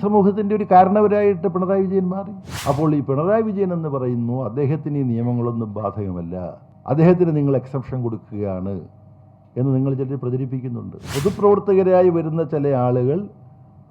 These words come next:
ഔപചാരികമായോ അനൗപചാരികമായോ നൽകപ്പെടുന്ന ഉത്തരവാദിത്വ സ്ഥാനത്തിൻ്റെ പേരോ അല്ലെങ്കിൽ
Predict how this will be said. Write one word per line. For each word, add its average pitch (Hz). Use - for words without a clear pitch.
ഔപചാരികമായോ 180
അനൗപചാരികമായോ 156
നൽകപ്പെടുന്ന 139
ഉത്തരവാദിത്വ 165
സ്ഥാനത്തിൻ്റെ 151
പേരോ 127
അല്ലെങ്കിൽ 180